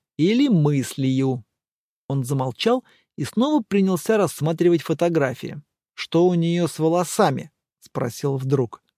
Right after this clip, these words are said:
«Заметил. Он обрезал ей волосы. Неровно, будто спешил».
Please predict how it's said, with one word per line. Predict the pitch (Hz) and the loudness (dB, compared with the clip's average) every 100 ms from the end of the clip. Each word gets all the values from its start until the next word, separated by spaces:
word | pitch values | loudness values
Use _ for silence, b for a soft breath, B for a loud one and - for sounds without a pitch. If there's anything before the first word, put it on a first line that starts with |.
| _ - | _ -12
«Заметил. | 143 147 143 147 170 185 170 139 - _ B B B | -2 0 2 2 2 2 4 2 2 _ B B B
Он | 156 | 4
обрезал | 165 165 208 151 139 | 6 8 8 6 4
ей | 135 143 | 2 6
волосы. | 190 156 123 - - - | 6 6 2 -8 -18 0
Неровно, | 156 180 254 185 135 | 4 8 8 6 6
будто | 151 - 190 | 2 4 0
спешил». | - 247 - 139 - | 2 2 2 0 -6